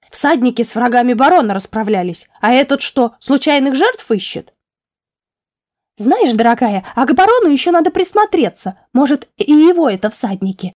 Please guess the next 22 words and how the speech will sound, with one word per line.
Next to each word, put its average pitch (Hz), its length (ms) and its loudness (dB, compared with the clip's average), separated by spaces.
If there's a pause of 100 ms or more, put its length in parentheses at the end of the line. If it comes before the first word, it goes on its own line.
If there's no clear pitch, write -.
(120)
Говорят, 285 380 0
видели 285 320 4
мотоциклиста 311 720 0
у 330 80 2
замка. 214 580 0 (480)
А 277 140 0
уж 311 180 2
про 330 160 2
этих 381 500 2 (120)
в - 80 -20
чёрных 277 380 2
балахонах 262 600 0
сама 415 300 2
же 226 100 -2
говорила". 233 560 0 (960)
"Ну 294 160 4
всё, 262 320 0
хватит!" 277 720 0 (260)
Вторая 233 380 -2
женщина 262 460 -2
взмахнула 233 540 -2
руками. 190 580 -8